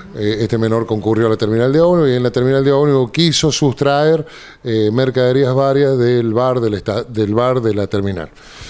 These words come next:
Eh, bueno, fu-, se hizo una persecución, corrió como dos cuadras, eh, lo pudieron alcanzar y detener ahí en el paseo del centro comercial, en el pasaje.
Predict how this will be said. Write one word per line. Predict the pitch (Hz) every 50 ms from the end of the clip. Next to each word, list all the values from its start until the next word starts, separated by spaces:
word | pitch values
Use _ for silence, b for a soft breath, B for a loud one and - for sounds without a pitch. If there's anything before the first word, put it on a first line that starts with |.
| B B B B B - - -
Eh, | 113 104 104 101 98 98 98 95 95 98 98 95 95 87
bueno, | 90 120 127 117 92 90 92
fu-, | 90 - - - 90 90 90 92
se | - - 110
hizo | 113 104 95
una | 113 113 101
persecución, | 113 113 101 - 107 101 113 123 123 - 147 160 160 165 151 123
corrió | 120 110 98 110 113
como | 104 107 110 110
dos | 117 123 120
cuadras, | - 165 170 170 170 165 160 156 147 135 B B B B B B B -
eh, | - 101 101 101 98 98 95 98 92 92 95 101
lo | 92 98 98 104 95
pudieron | 95 104 104 110 117 110 107 104
alcanzar | 101 98 90 110 101 107 110 - - 135 131 131 123 95 92
y | 113 110
detener | 110 107 104 104 110 110 117 123 123 113
ahí | 107 107 110 113 113
en | 110 104 101
el | 101 98 95
paseo | - - 107 101 101 - - 120 117 113 107
del | 101 98
centro | 90 104 110 104 110
comercial, | 107 120 131 139 131 175 185 185 185 180 B B B B B B B -
en | 101
el | 95 95
pasaje. | - 113 113 - - 165 156 - - 214